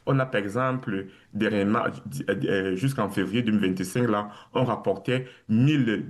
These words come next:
mille trois cent vingt-cinq étudiants internationaux. Et entre-temps, sans compter qu'en deux mille vingt-trois, depuis deux mille vingt, deux mille vingt-deux, deux mille vingt-trois, deux mille vingt-quatre, deux mille vingt-cinq, beaucoup d'étudiants internationaux, on a plus de vingt-trois mille,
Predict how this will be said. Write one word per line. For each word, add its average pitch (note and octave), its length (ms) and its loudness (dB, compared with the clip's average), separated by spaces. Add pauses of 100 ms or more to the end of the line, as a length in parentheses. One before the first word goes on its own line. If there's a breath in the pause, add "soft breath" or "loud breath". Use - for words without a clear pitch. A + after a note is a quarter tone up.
(180)
mille C3+ 280 2
trois C3 240 0
cent C3+ 180 -2
vingt-cinq G#2 420 0
étudiants G2+ 380 -2
internationaux. F#2+ 760 0 (240 loud breath)
Et A2+ 120 0
entre-temps, C3+ 440 0
sans D3+ 180 -2
compter C3+ 320 0
qu'en A2 260 0
deux G#2 140 2
mille G#2+ 180 2
vingt-trois, A2 560 0 (220 loud breath)
depuis A2+ 260 2
deux C3+ 140 4
mille C3+ 160 4
vingt, G#2 180 0 (260)
deux A2+ 140 0
mille C3+ 180 4
vingt-deux, G2 300 0 (180)
deux B2 120 2
mille G#2+ 160 0
vingt-trois, G#2 340 -2
deux G#2+ 80 0
mille G#2+ 140 2
vingt-quatre, B2 500 -2 (240 loud breath)
deux A2 120 4
mille G#2+ 200 4
vingt-cinq, C#3 420 0 (280 loud breath)
beaucoup C3+ 340 0
d'étudiants C3 340 0
internationaux, G#2 1040 0 (240 loud breath)
on C3 140 4
a A2+ 80 2
plus - 160 -4
de G#2 100 2
vingt-trois G#2+ 480 0
mille, B2 360 0